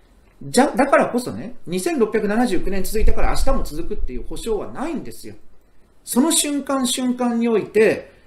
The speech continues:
日本を守ろうと、こう強く願った人たちがたくさんいたからこそね、続いてきたんであって、えー、ですのでね、一人一人がこの外国人問題ということに、ぜひですね、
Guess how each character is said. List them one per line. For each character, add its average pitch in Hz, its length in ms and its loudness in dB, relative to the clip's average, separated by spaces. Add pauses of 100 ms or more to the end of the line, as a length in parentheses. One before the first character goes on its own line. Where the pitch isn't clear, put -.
(200)
日 202 280 -2
本 311 200 2
を 151 80 0
守 185 320 0
ろ 262 80 4
う - 60 -4
と、 120 200 -12 (640)
こ 277 180 -2
う 269 80 -6
強 359 300 4
く 233 100 -2
願 175 240 -2
っ - 80 4
た 160 100 2
人 139 180 -2
た 147 100 -8
ち - 80 -8
が 120 80 -2
た - 160 -2
く - 100 0
さ 302 140 0
ん 285 80 -4
い 240 40 -10
た 277 100 -2
か 277 120 -4
ら 247 120 -2
こ 339 220 -2
そ 339 160 -4
ね、 220 280 -12 (180)
続 208 240 -2
い 233 120 -2
て 233 100 -4
き - 80 -12
た 156 140 -6
ん 117 80 -8
で 120 100 -6
あ 151 100 -2
っ - 240 -10
て、 175 380 -2 (220)
え 139 140 -8
ー、 135 40 -6
で 220 140 8
す 247 100 0
の 156 120 -2
で 117 80 -4
ね、 160 260 -4 (100)
一 - 260 0
人 302 120 2
一 - 200 0
人 311 140 4
が 170 120 0
こ 170 120 -6
の 151 140 -6
外 170 220 0
国 220 260 -2
人 220 240 -2
問 220 180 2
題 131 180 -4
と 135 80 -10
い 135 100 -4
う 135 60 -4
こ 156 140 -8
と 120 120 -8
に、 147 360 -6 (680)
ぜ 214 180 4
ひ 294 100 -6
で 147 120 -4
す - 140 -10
ね、 143 280 -10